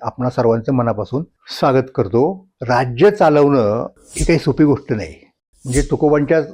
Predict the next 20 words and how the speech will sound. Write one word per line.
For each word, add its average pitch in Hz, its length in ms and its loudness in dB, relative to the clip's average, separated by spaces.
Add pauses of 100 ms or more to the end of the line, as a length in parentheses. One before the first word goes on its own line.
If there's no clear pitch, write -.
(260)
भाषेत 123 280 -6
सांगायचं 127 440 0
जर 139 80 4
झालं 117 360 0 (140)
तर 147 100 4
येरा 135 240 4
गबाळ्याचे 165 440 4
काम 131 300 4
नव्हे. 90 180 -4 (360)
राज्यकर्ता 156 880 0
हा 165 520 0 (920)
ज्ञानी 139 380 2
असला 127 260 -2
पाहिजे, 92 540 -14 (760)
त्याला 147 160 0
सगळ्या 160 320 0
परिस्थितीचं 156 680 0 (100)
आकलन 185 400 4
झालं 127 200 2
पाहिजे. 104 300 -4